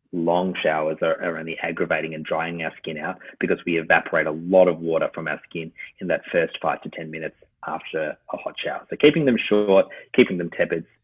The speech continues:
number one. Number two is using a good body cleanser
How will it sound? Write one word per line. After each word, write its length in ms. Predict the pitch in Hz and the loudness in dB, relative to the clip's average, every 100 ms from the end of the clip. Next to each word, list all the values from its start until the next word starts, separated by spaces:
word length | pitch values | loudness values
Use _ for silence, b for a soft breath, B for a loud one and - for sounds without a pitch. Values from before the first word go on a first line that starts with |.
| - | -10
number 200 | 92 76 | -8 -6
one. 340 | 73 95 196 - _ B B B B B B | -4 -2 -2 -4 _ B B B B B B
Number 200 | - 92 | 4 4
two 300 | - 123 202 - _ | 6 6 6 2 _
is 120 | - 104 | 0 4
using 580 | 104 101 101 95 98 - | 6 6 4 2 0 -2
a 120 | 92 87 - | -2 -2 2
good 440 | 117 113 110 98 - _ - | 6 8 8 4 -12 _ 6
body 320 | 95 95 92 | 6 8 2
cleanser 640 | - - 85 85 82 139 | -2 -4 -2 0 2 2